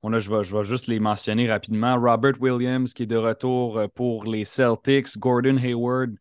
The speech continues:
pour les Hornets et Joe Ingles va, euh, finalement faire ses débuts, là, pour les Bucks de Milwaukee, euh, bientôt. Chris Paul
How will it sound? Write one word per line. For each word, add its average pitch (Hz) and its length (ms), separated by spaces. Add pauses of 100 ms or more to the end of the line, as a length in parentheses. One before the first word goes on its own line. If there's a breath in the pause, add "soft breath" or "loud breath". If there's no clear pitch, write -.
(260 soft breath)
pour 135 200
les 135 140
Hornets 117 500
et 110 80
Joe 131 300
Ingles 127 640
va, 104 80
euh, 101 300
finalement 107 640
faire 110 200
ses - 140
débuts, 101 300
là, 104 160
pour 98 400 (300 soft breath)
les 101 260
Bucks 113 420
de 107 140
Milwaukee, 107 840 (380 loud breath)
euh, 95 180
bientôt. 117 680 (280 loud breath)
Chris 170 260
Paul 180 360